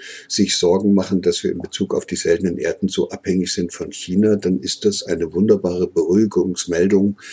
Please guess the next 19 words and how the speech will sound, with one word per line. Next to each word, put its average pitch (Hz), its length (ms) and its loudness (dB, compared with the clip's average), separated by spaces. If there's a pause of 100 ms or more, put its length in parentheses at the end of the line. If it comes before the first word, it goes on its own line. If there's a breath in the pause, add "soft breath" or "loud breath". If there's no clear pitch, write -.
(460 loud breath)
wenn 90 340 4
dann 85 300 2
gesagt - 520 -2
wird, 95 140 0
in 87 120 -4
Schweden 78 460 -2
ist - 280 -4
ein 82 140 -4
Riesenvorkommen - 760 -4
entdeckt - 460 -12
worden. - 260 -20 (720)
Aber 85 320 0
in 85 100 0
Klammern, 101 520 0
in 92 180 4
vierzig - 480 -2
Jahren 90 320 2
erst - 240 -6
ausbeutbar. - 640 -6